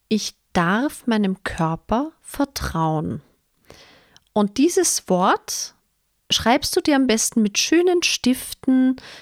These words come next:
auf ein schönes Papier und klebst es dir wohin, wo du es jeden Tag sehen kannst. Auf den Spiegel, auf den Kühlschrank,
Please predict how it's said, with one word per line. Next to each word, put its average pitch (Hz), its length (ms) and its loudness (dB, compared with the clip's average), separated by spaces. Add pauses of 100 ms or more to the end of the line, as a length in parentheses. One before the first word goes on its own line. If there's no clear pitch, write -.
(120)
auf 208 220 -2
ein 214 120 2
schönes 294 480 2
Papier 214 920 0 (1040)
und 214 440 0
klebst - 460 0
es 302 160 0
dir 262 260 2
wohin, 214 380 2
wo 269 100 2
du 247 80 0
es - 160 -2
jeden 202 200 2
Tag - 220 -6
sehen 196 340 2
kannst. - 480 -6
Auf - 100 -14
den 151 180 -8
Spiegel, 254 560 2
auf 190 140 -2
den 170 200 -6
Kühlschrank, 220 920 0